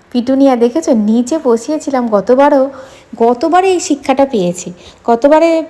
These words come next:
উম, তো, উম, তোমার টবে বেশি করেছিলাম পিটুনিয়া, আর সালভিয়াও টবে করেছিলাম।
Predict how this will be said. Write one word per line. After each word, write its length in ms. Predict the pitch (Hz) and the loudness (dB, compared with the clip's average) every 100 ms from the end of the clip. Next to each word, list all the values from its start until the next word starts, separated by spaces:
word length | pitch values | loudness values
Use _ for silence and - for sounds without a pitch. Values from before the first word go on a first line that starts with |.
| - | -8
উম, 260 | 240 240 240 | -6 -4 -2
তো, 300 | 285 277 269 | 2 4 4
উম, 420 | 240 240 233 233 226 | 2 -2 -2 -4 -4
তোমার 280 | 247 247 254 254 - - - 202 | -2 0 0 -2 -12 -20 -16 -2
টবে 280 | 226 226 294 | 0 2 2
বেশি 260 | 311 302 | 2 0
করেছিলাম 520 | 320 320 320 320 339 320 | 2 2 2 0 -2 -2
পিটুনিয়া, 480 | 311 359 392 247 185 - _ _ _ - | -2 -2 -2 -4 -6 -18 _ _ _ -10
আর 320 | - 220 220 202 - - | -4 -2 -2 -4 -12 -6
সালভিয়াও 640 | 262 269 285 285 330 330 | 2 2 4 4 4 4
টবে 300 | 311 277 285 | 2 4 4
করেছিলাম। 560 | 277 247 247 208 208 | 4 0 0 -6 -6